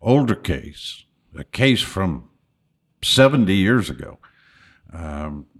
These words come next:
and this case came to my attention, um, a few episodes back. I reported on numerous, um, contemporary exonerations,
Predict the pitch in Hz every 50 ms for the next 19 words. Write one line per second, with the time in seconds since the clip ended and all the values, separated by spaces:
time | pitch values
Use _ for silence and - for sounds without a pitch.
0 | _ - - 101 104 98 95 104 131 147 139 - - - 127 120 117 110 92 -
1 | - - - - 104 113 117 120 110 90 104 104 110 110 107 98 - - 101 107
2 | 110 117 110 - - - 117 110 107 - - - - _ _ _ _ _ _ _
3 | _ _ - 90 87 85 82 82 82 82 80 80 - 82 80 - - 110 110 104
4 | 98 95 92 92 95 85 - - 95 90 87 80 - - - - 90 90 87 87
5 | 87 82 80 - - 95 85 87 87 85 80 78 76 - - - 92 95 101 104
6 | 104 95 95 85 80 87 87 82 82 82 80 80 78 76 71 - _ _ _ _
7 | - 85 82 87 90 92 101 110 110 107 101 95 90 85 82 80 76 76 - -
8 | - - _ _ _ _ _ _ _ _ _ _ _ - 65 82 80 76 76 76
9 | 73 71 71 71 69 _ _ _ _ - - 98 78 73 - - - - 120 135
10 | 131 - - 87 87 87 85 82 80 76 73 78 71 76 78 76 73 - 82 87
11 | 82 78 71 67 69 69 65 67 64 - - 65 - - - -